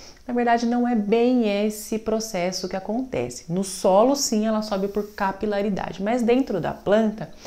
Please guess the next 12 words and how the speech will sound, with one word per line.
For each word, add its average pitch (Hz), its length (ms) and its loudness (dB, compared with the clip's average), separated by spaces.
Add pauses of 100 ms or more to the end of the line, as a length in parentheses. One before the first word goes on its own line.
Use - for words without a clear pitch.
(340)
a 165 80 -4
gente 170 240 -2
fala 185 300 0
que 185 100 -8
ela 165 160 -2
sobe 170 220 -2
por 175 160 -2
diferença 196 1000 -2
de 196 140 -2
potencial. 214 1120 0 (480)
Olha 269 240 8
só, - 440 2